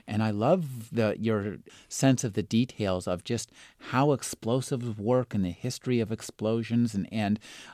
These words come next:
the British genius who, who came up with the, the water, the water,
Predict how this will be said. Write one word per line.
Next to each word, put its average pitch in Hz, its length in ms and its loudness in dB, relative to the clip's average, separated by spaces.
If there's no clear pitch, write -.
the 98 360 2
British 139 380 4
genius 117 480 2
who, 113 360 0
who 117 280 2
came 123 240 4
up - 160 -2
with 117 160 -2
the, 107 260 4
the 101 140 -2
water, 104 640 4
the 98 240 0
water, 101 600 4